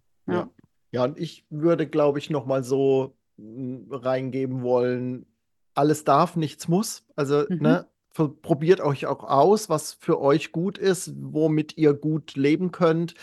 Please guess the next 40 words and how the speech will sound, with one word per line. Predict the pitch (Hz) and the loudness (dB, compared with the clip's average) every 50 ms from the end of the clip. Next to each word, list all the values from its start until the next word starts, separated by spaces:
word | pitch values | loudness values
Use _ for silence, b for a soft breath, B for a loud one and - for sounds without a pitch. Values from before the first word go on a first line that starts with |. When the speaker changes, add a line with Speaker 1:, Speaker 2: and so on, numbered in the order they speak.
| B B B _ | B B B _
Speaker 2:
was | - 143 139 - | -2 -2 -2 -2
euch | 147 147 | -4 -6
Spaß | - - - 143 120 123 143 156 - - | -6 -2 0 2 4 4 2 2 0 0
macht, | 175 170 156 151 147 - - - | 2 2 2 2 0 -6 -8 -6
was | 143 139 - - | -6 -6 -4 -6
euch | 135 139 - | -6 -8 -6
voranbringt, | - - 143 117 123 139 151 160 156 135 139 156 147 143 147 143 - | -4 -4 -4 -2 0 0 0 0 -2 0 0 0 0 0 -2 -2 -2
was, | 143 139 131 - - 165 | -2 -2 -2 -4 -8 -16
was | - 127 127 135 143 139 - - | -18 -10 -6 -4 -4 -4 -6 -8
gut | - 190 226 285 - - | -6 -6 -6 -6 -6 -4
ist | - 175 165 - - | -4 -4 -4 -2 -2
einfach | 165 156 139 151 139 | -2 -2 -2 -4 -6
für | - - 160 - | -4 -2 -2 0
eures | - 147 143 147 156 151 135 147 143 139 131 - - | 2 4 4 4 4 4 2 0 0 -2 -4 -8 -8
tägliches | - 156 151 156 - 160 139 - 139 - - | -4 -4 -4 -2 -4 -8 -12 -12 -14 -14 -10
Tun. | - - 165 170 185 202 208 B 165 B B B B B - | -8 -6 -4 -2 0 0 -2 B -6 B B B B B -6
Und | - 135 | -2 0
da | 147 | 0
passt | 139 - - 156 156 - - | 0 2 0 -2 -2 -2 -8
das | 139 - - | -16 -4 -2
Thema | 165 156 143 139 135 117 | 0 2 2 2 0 2
Bauchgefühl | - 127 147 160 160 - 185 165 - 180 175 156 | 4 4 4 4 2 0 -6 -6 -4 -4 -2 -2
natürlich | 170 165 - 170 165 160 151 | -2 -2 -2 -2 -2 -2 -2
dazu, | - 160 156 - - 170 160 | -2 -4 -4 -4 -4 -4 -4
gerade | - - 165 - 135 135 | -2 -2 0 0 0 0
beim | - 123 117 - | -2 -4 -6 -6
Freistehen | - - 131 151 160 - - - 156 151 147 | -4 -2 0 0 0 -2 -2 -4 -4 -4 -4
auch. | - 143 147 139 135 B B B B B _ | -4 -2 -2 -2 -4 B B B B B _
Hört | 160 165 185 180 | 2 2 2 2
einfach | 190 170 160 - 147 | 0 -4 -4 -4 -4
auf | 160 139 - | -4 -2 0
euer | 156 147 139 127 | 0 0 0 0
Bauchgefühl, | 131 131 131 147 143 - 180 - - - 147 123 | 2 0 0 0 0 -2 -6 -6 -4 -4 -4 -2
was | 135 127 - - | -4 -6 -6 -8
gut | - 143 147 143 - | -8 -6 -6 -6 -6
ist, | - 143 - - | -6 -8 -6 -6
was | 139 139 - | -8 -8 -6
nicht | 143 139 131 - - | -6 -8 -8 -8 -10
gut | - 139 139 143 - | -6 -6 -6 -4 -2
ist. | - 143 135 135 B | -2 -2 -2 -2 B